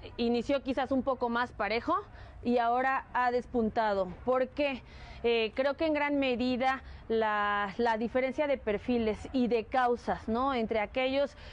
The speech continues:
que, eh, ya estuvieron, privatizaron el agua, fueron sumisos como, como perfiles políticos, entregaron la dignidad del pueblo de Puebla al entregar la seguridad, al entregar mucho de los,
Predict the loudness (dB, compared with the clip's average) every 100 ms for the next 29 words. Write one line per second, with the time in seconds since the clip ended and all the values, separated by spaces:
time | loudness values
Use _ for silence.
0 | -12 -2 0 2 2 2 0 -2 0 0
1 | 2 2 2 0 0 0 0 0 0 0
2 | 2 2 2 2 2 2 2 0 0 0
3 | 0 0 2 0 0 0 0 2 2 2
4 | 0 -6 -10 -4 -2 0 2 0 0 -2
5 | 0 0 0 0 -2 -2 -2 -2 0 0
6 | 0 0 0 2 0 0 0 0 0 0
7 | 2 0 0 0 0 2 2 0 0 0
8 | 0 0 0 0 0 2 0 0 0 0
9 | 2 2 2 2 0 0 0 0 0 -2
10 | -8 -10 -2 0 2 2 2 2 2 2
11 | 0